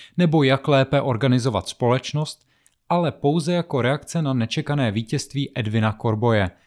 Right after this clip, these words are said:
V řádných volbách v roce devatenáct set devatenáct měl Corboy znovu nejvyšší preference a porážel oba konzervativní kandidáty při volbě jedním hlasem.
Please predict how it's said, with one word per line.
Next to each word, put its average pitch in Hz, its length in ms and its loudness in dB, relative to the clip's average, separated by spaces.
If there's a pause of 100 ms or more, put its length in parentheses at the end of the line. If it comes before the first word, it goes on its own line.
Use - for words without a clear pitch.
(440)
V 127 40 0
řádných 180 400 4
volbách 135 460 2
v 107 60 -4
roce 120 240 -2
devatenáct 156 480 0
set 147 120 -6
devatenáct 123 760 -2
měl 110 280 0
Corboy 135 400 2
znovu 123 420 2
nejvyšší 143 420 0
preference 131 680 -2 (260)
a - 80 -8
porážel 135 540 0
oba 135 280 -2
konzervativní 135 800 0
kandidáty 120 720 0 (140)
při - 180 -6
volbě 113 400 0
jedním 113 460 2
hlasem. 107 560 -2